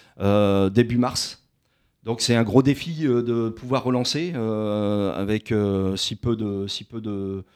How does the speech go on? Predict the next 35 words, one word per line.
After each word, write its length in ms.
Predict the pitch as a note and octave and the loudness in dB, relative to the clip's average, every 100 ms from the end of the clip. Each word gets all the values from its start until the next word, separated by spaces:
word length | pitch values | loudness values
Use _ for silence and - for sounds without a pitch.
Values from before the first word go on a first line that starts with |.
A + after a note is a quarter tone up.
| _ _ - | _ _ -10
de, 160 | F2+ | -6
de, 320 | F#2+ G2+ G2+ | -6 -4 -4
de 180 | G2 G#2+ | -6 -8
temps 280 | G#2+ C#3+ D3 | -6 -4 -2
devant 280 | C3 A2+ B2+ | 0 2 2
nous. 220 | D#3 F#3+ - _ _ _ _ | 0 -2 -12 _ _ _ _
Mais 180 | G#2+ B2 | 2 4
on 80 | D3+ | 4
s'est 140 | - | 4
lancé 240 | C#3 C#3 D3+ | 4 2 0
le 80 | C#3 | 0
défi, 260 | C3+ D3 | -2 -2
nous 180 | C#3+ C3+ | 0 2
on 60 | C3 | 4
aime 180 | C3 | 4
le 80 | B2+ | 2
défi, 380 | A#2+ B2+ - D3+ | 2 -2 -6 -10
on 120 | C#3+ | -4
aime, 200 | A#2+ B2+ | 0 2
euh, 180 | B2 A2+ | 4 2
tout 140 | A2 A#2+ | 0 -6
ce 80 | |
qui 220 | - A#2 B2 | -4 2 4
est, 100 | A#2+ | 4
euh, 300 | G#2+ G2+ G2 _ _ F#2 | 0 -4 -10 _ _ -10
un 120 | G2 | -4
challenge, 540 | - B2 B2+ C#3+ B2 - - - - | 2 4 4 4 2 0 -6 -20 -10
euh, 520 | F#2 F#2+ G2+ F#2+ F#2+ | -4 0 0 0 -2
dans 140 | G2 G2+ | -2 -4
le 80 | G2+ | -4
sport. 400 | - B2+ B2 G#2 | -6 -6 -6 -4
Voilà, 180 | G#2+ | -2
on 120 | A2+ G2+ | 0 0
aime 180 | A#2 | -2
la, 400 | A2 G2 G2 F#2 | -2 -4 -8 -10